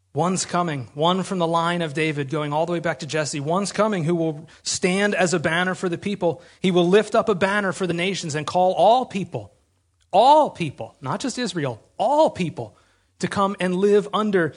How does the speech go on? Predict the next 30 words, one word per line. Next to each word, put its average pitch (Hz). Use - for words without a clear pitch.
this 175
banner 180
of 151
protection 170
and 156
provision, 151
salvation 180
for 175
God's 170
people 185
and 185
for 190
the 165
whole 190
world, 170
and 156
judgment 180
for 180
God's 165
enemies. 139
Friends, 165
today, 165
I 147
want 170
to 165
remind 147
us 135
of 156
the 135
gospel, 110